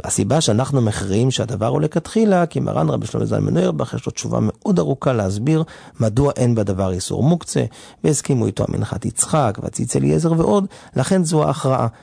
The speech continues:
שהדבר מותר לכתחילה, אבל בהג-, בהגבלה שכבודו הד-, הדגיש בהתחלת הדברים, להשאיר מצב קיים ל-, לחיוב ולשלילה, לכיבוי ולהדלקה, זה דבר שמותר.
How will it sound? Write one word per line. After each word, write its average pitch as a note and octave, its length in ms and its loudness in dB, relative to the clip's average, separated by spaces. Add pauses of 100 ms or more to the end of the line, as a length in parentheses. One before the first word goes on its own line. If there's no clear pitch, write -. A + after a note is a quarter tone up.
(120)
שהדבר A#2+ 380 2
מותר B2 400 0
לכתחילה, G#3+ 640 0 (140)
אבל A2 240 0
בהג-, G#2 320 -4 (160)
בהגבלה G#2+ 720 0
שכבודו C#3 460 0
הד-, B2+ 260 0
הדגיש G#2 400 -2
בהתחלת A2+ 460 -2
הדברים, D#3 460 2 (340)
להשאיר G3 840 2 (280)
מצב A2+ 440 0
קיים D3 420 2 (400)
ל-, A2 440 0
לחיוב D3+ 460 2
ולשלילה, G#3 600 2 (440)
לכיבוי D3 640 2
ולהדלקה, A#2 680 0
זה A2 240 -2
דבר G2+ 260 -4
שמותר. - 500 -8